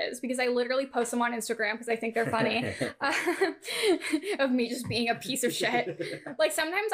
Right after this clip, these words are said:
Speaker 1: I'll, I will literally clip the worst things I say and just, like,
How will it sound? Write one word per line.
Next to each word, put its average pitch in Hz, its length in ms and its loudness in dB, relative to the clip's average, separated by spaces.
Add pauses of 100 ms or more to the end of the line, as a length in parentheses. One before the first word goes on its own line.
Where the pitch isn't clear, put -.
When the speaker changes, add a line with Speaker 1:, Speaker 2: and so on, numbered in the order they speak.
Speaker 1:
I'll, 269 220 0
I 269 80 2
will 330 240 -2
literally 254 400 2
clip 240 380 0
the 220 100 0
worst 220 560 0
things 220 240 -2
I 247 140 2
say - 380 -2
and 247 120 0
just, 240 200 0
like, 247 240 0